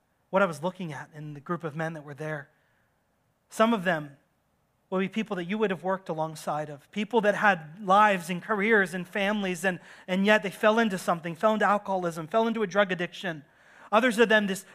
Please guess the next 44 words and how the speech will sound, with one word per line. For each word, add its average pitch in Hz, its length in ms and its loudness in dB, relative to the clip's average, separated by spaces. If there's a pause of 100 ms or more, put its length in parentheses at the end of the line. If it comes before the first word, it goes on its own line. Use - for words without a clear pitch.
the 214 80 6
world 220 260 6
around 226 260 4
them 226 100 2
just 190 200 -6
collapsed 214 640 2
whenever 202 380 2 (280)
they, 202 220 2
they 202 100 2
were 196 120 4
faced 240 260 2
with 196 100 -6
a 180 60 -4
circumstance 220 640 2
that 220 60 -2
was 180 120 -2
beyond 190 480 2
them. 180 220 2
Their 160 120 -6
health 214 400 0
failed 208 300 2
them. 165 300 -2 (340)
They 208 80 4
went 214 120 6
through 220 100 6
a 202 40 4
tragedy 220 520 2
in 202 60 -2
their 196 120 2
lives, 202 280 4
and 208 80 -6
they 190 40 -8
spiraled 220 640 2
to 202 80 0
a 190 60 0
place 233 520 0 (460)
where 226 200 2
everything 214 460 2
fell 208 260 2
apart. 190 460 -4
And 196 100 0
as 254 160 6
I 233 100 2
shared, 233 640 2